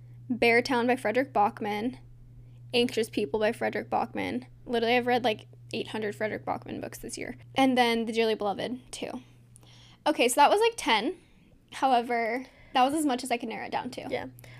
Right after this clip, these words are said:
Speaker 2: I would like to just take a moment to talk about our last year's, um, reading goals.
Speaker 1: You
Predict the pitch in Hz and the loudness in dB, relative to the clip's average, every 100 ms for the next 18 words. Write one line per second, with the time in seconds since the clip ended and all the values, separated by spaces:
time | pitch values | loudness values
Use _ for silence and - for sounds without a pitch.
0 | - 277 285 330 - 277 277 277 302 277 | 4 6 8 4 -2 0 0 0 -4 -6
1 | - 240 226 196 196 226 247 254 - - | -2 -2 0 -4 -4 -4 -6 -8 -16 -18
2 | - - 247 233 220 208 202 202 196 196 | -10 -4 2 2 2 -2 -2 0 0 -2
3 | - 196 196 196 190 190 185 - - 214 | -4 -4 -2 0 -2 -4 -6 -10 -6 -4
4 | 196 202 - 196 190 190 214 196 190 180 | -4 -6 -10 -8 -6 -8 -8 -8 -6 -6
5 | 185 185 202 214 240 247 262 269 | -8 -8 -6 0 4 4 6 6